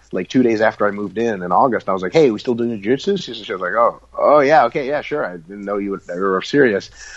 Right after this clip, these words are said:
So we started doing Brazilian jiu-jitsu, and I ended up falling in love with, uh, with that. I have been doing that for five years now. Uh, my job ended up taking me to Temple University in Philadelphia.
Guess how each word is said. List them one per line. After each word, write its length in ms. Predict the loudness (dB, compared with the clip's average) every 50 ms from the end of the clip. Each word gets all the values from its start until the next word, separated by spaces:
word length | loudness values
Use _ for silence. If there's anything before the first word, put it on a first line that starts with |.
| -18 2
So 80 | 4 4
we 60 | 4
started 240 | 6 6 4 4 4
doing 200 | 2 2 2 0
Brazilian 320 | 0 0 0 0 0 -2
jiu-jitsu, 540 | -6 -4 -4 -4 -4 0 0 0 0 0 -2 _
and 460 | -4 -2 0 0 0 -2 -4 -8 -12 _ -20 -20 -20 -12 _
I 120 | 0 2 4
ended 160 | 4 4 2
up 60 | 2
falling 280 | 4 4 4 4 2 2
in 40 | 2
love 120 | 2 0
with, 260 | 0 -8 _ _ _
uh, 140 | -8 -8 -6
with 160 | -6 -8 -4 _
that. 280 | 2 2 2 2 0 -2
I 80 | -6
have 80 | -6 -6
been 100 | -8 -8
doing 160 | -6 -6 -4
that 200 | -4 -4 -4 -6
for 100 | -12 -16
five 340 | -6 -4 -4 -4 -4 -6 -6
years 240 | -6 -6 -6 -4 -4
now. 220 | -4 -4 -2 -4 -6 -6 _ _ _ _ _ _
Uh, 180 | -2 0 0 2
my 120 | 2 2 2
job 260 | 4 4 4 4 4
ended 180 | 2 -4 -4 -6
up 80 | -6 -6
taking 260 | -8 -10 -8 -8 -10
me 80 | -8 -8
to 60 | -8
Temple 300 | -4 -4 -6 -2 -2 -4
University 540 | -2 -2 -4 -4 -4 -4 -2 -2 -2 -2 -2
in 80 | -4 -6
Philadelphia. 640 | -8 -10 -10 -10 -8 -8 -10 -4 2 2 2 2